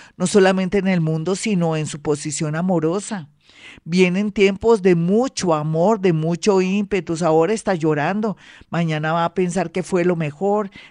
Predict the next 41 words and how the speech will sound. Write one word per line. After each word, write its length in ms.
que 100
hubiera 220
ocurrido 500
una 200
serie 280
de 60
acontecimientos 1000
que 100
lo 100
llevaron 360
por 180
el 160
camino 600
de 120
pronto 720
de 100
la 220
tristeza 680
porque 380
ya 160
no 100
está 220
con 180
esa 220
persona 500
o 120
porque 260
usted 200
sin 240
querer, 420
queriendo, 520
falló 540
sin 260
darse 320
cuenta 420
de 100
una 180
manera 340
muy, 180
muy 440
misteriosa. 840